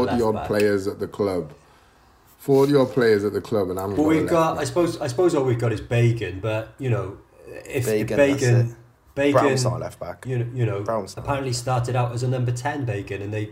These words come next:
Speaker 1: he got moved to, to left back. So, uh, you know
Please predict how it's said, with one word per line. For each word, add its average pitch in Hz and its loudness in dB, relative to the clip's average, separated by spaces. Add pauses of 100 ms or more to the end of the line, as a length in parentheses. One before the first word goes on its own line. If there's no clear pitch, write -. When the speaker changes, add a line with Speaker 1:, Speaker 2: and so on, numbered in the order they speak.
Speaker 1:
he 117 -4
got 117 0
moved 127 -2
to, 104 -4
to - -12
left 95 -8
back. 92 -12 (880)
So, 117 0 (460)
uh, - -20 (460)
you 127 0
know 110 -2